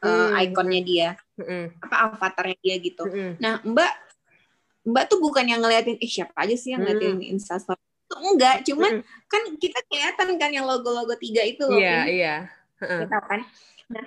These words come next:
Speaker 1: kok dia nggak kelihatan lagi kan langsung kelihatan ya.
Speaker 2: Hmm, hmm,
Speaker 1: Jadi
Speaker 2: hmm.
Speaker 1: terus Mbak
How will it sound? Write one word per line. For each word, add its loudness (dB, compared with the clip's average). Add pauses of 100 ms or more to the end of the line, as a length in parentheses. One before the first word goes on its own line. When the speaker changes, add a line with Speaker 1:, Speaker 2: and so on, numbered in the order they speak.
(720)
Speaker 1:
kok 0 (240)
dia 0
nggak 2
kelihatan 0
lagi 0
kan 2
langsung -2
kelihatan 0
ya. 0
Speaker 2:
Hmm, -2
hmm, -6
Speaker 1:
Jadi 2
Speaker 2:
hmm. -2
Speaker 1:
terus 0
Mbak 2